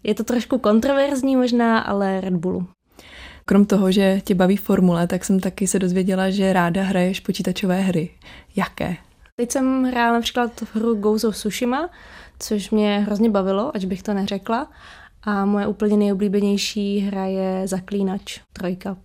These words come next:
Speaker 2: Pro posluchače, kteří neznají, tak jaký je princip téhle hry? Co je cílem?
Speaker 1: Obě dvě hry jsou příběhové, kdy mají rozdílný příběh, Zaklínač je víc fantasy, zatímco to Ghost of Tsushima, tak to zase byla hra, která se zaměřovala na příběh hrdiny,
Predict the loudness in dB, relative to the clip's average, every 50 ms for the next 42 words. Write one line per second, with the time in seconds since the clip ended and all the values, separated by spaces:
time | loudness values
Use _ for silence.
0 | _ _ 4 4 6 6 6 4 4 2 2 2 2 2 2 2 2 2 0 0
1 | 2 2 2 6 6 6 6 6 6 6 6 6 4 4 2 0 -2 -2 0 0
2 | -2 2 2 0 2 2 0 2 2 2 2 0 -2 -2 -2 -2 -2 -2 -2 -2
3 | -2 -2 -4 -6 -6 -10 -14 -18 -8 -4 -4 -4 -4 -4 -4 -2 -2 -2 -4 -6
4 | -8 _ _ _ 0 2 4 4 4 4 2 2 2 0 -2 -2 -4 -4 -2 -2
5 | -2 -2 -2 -2 -2 -2 -4 -4 -6 -6 -4 -2 0 0 0 0 0 0 0 0
6 | -2 -4 -8 -14 -20 -20 -20 -20 -20 -20 -18 -12 -4 -4 0 2 2 2 2 2
7 | 2 2 2 0 0 -4 -6 _ -2 0 0 0 0 0 0 2 2 4 4 2
8 | 2 0 -2 -2 0 2 2 2 0 0 0 0 0 2 2 2 2 0 0 0
9 | 0 -2 -4 -6 -6 -6 -2 0 0 0 2 0 0 0 -2 -2 -4 -4 -8 -16
10 | -20 -20 -20 -20 -12 -8 -6 -4 -2 -2 -2 -2 -2 -2 0 0 0 0 0 0
11 | 0 0 0 0 0 -2 -4 -4 -2 0 0 2 2 0 -2 -4 -6 -6 -4 -4
12 | -2 -2 0 0 0 0 0 0 -2 -2 -2 -4 -4 -4 -6 -4 -4 -2 -2 -2
13 | -2 -4 -2 -2 0 0 0 0 0 2 2 2 2 2 2 0 0 0 0 0
14 | 2 2 2 2 0 0 0 -2 -2 -4 -4 -2 0 2 2 2 2 2 2 0
15 | -2 -4 -6 -8 -6 -2 -2 0 2 2 4 4 4 2 0 -2